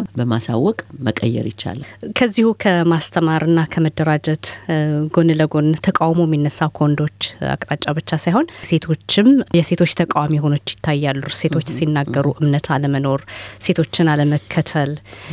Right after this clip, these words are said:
Speaker 2: ሴቶችን አለመርዳት የሚታየው ነገር አለ።
Speaker 1: እህ።
Speaker 2: እንደዚህ አይነት አካሄዶች ሆን ተብለው የሚፈጠሩ ላይሆኑ ይችላሉ። ከእውቀት ማነስ ወይም ደግሞ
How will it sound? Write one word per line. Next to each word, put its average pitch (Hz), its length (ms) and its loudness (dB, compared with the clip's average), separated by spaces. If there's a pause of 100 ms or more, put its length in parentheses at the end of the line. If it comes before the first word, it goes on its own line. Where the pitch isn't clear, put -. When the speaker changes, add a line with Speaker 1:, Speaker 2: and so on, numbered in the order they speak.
(220)
Speaker 2:
ሴቶችን 185 480 2 (160)
አለመርዳት 156 720 0 (160)
የሚታየው 147 560 0
ነገር 143 260 -2
አለ። 139 200 -4 (220)
Speaker 1:
እህ። 135 180 -4 (120)
Speaker 2:
እንደዚህ 196 320 4
አይነት 175 280 2 (140)
አካሄዶች 170 840 0
ሆን 226 180 4
ተብለው 185 360 2
የሚፈጠሩ 165 680 0
ላይሆኑ 151 340 2
ይችላሉ። 147 340 -2 (300)
ከእውቀት - 500 -2
ማነስ 147 420 0 (280)
ወይም 160 260 2
ደግሞ 160 240 0